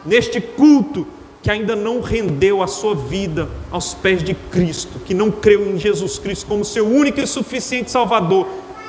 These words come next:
que o Senhor salve hoje, ó Pai, que essa pessoa creia, se arrependa dos seus pecados, ó Pai, passe a viver uma vida para o inteiro agrado do Senhor,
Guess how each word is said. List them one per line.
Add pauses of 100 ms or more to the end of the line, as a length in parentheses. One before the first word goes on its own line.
(120)
que
o
Senhor
salve
hoje,
ó
Pai,
que
essa
pessoa (140)
creia, (460)
se
arrependa
dos
seus
pecados, (180)
ó
Pai,
passe
a
viver
uma
vida (260)
para
o
inteiro
agrado
do
Senhor,